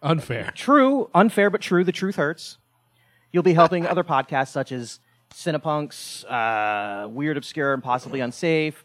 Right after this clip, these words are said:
Speaker 2: Black Sun Dispatches, Wine and Cheese, Tomb of Ideas, Fat Girl Hacks, B-Sides of Boog,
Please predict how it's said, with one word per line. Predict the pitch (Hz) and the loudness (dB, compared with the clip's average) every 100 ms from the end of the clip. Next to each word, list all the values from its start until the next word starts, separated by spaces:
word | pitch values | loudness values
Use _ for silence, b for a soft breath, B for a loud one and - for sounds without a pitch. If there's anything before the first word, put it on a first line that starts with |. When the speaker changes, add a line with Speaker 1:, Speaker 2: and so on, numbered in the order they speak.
| _ | _
Speaker 2:
Black | 135 127 | -10 -8
Sun | 139 127 | -8 -8
Dispatches, | 135 - 135 131 - 143 131 117 | -8 -6 -4 -4 -4 -8 -10 -10
Wine | 120 127 139 | -6 -2 -2
and | 131 | -6
Cheese, | - 131 131 127 | -8 -8 -8 -10
Tomb | - 156 147 | -12 -10 -8
of | 135 | -6
Ideas, | 127 131 131 123 _ b b _ | -6 -6 -6 -8 _ b b _
Fat | 147 127 | -6 -4
Girl | 139 135 | -2 -4
Hacks, | 131 123 123 - | -2 -4 -4 -8
B-Sides | 147 127 131 123 | -12 -4 -4 -4
of | 117 | -6
Boog, | 127 123 | -6 -6